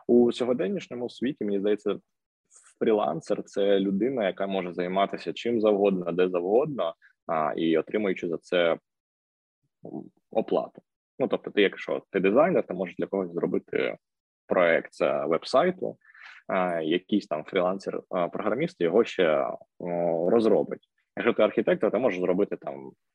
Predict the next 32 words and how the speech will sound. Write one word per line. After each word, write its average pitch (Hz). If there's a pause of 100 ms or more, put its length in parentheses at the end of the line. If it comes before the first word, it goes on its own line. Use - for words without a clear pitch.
(160)
якщо 90
видалено, 90
то 78
рендери 147 (120)
по 113
чертежам, 110 (400)
або 101
щось 104
ще, -
кімнату, - (240)
допустимо, -
або 78 (120)
будівлі. 87 (320)
Якщо 104
ти -
копірайтер, - (220)
теж 92
ти -
можеш 76
написати -
текст, -
отримати 104
за 87
це -
винагороду. 82
Тобто 135
це 123
людина, 135
яку 110
наймають 95
поза 90
штатом 80